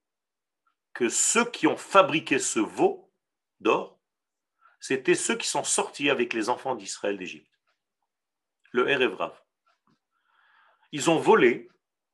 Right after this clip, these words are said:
une plaque en or qui a servi à faire monter Yosef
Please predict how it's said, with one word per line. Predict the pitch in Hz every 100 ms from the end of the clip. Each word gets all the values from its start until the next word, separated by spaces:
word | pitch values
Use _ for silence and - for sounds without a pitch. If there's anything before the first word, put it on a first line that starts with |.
| _
une | 127 120
plaque | 117 - 175 135 - - - _ _ _ _
en | - 117
or | 101 110 - _ _ _ _ _ _ _ _ _ _ _ _ _ _ _ _ _ _ _ _ _ _ -
qui | -
a | 135
servi | - 165 143 143 233
à | 180
faire | - 127 98 - _ _
monter | 117 143 175 175 131 117
Yosef | 117 113 - 190 196 - -